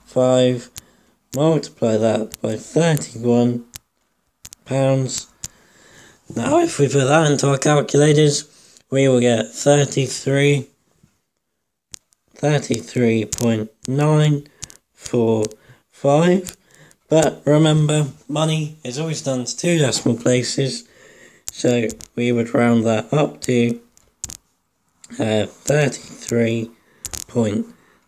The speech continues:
nine five. So thirty-three pounds and ninety-five p.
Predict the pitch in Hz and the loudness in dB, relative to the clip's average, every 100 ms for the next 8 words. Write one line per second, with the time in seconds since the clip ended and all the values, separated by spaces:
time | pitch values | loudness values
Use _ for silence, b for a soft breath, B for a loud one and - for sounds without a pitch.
0 | _ 113 107 107 107 113 - _ _ - | _ -6 -4 -2 -2 -4 -8 _ _ -20
1 | _ - - - - - 110 107 104 110 | _ -20 -20 -20 -20 -8 -4 -4 -6 -8
2 | b b b - 120 117 156 165 156 135 | b b b -2 -2 0 0 0 0 -4
3 | - 143 151 - 123 123 123 117 - - | -4 -4 -6 -8 -8 -6 -8 -12 -18 -12
4 | 120 113 117 110 117 110 - 113 110 _ | -12 -10 -12 -12 -16 -16 -10 -10 -10 _
5 | 117 101 | -20 -18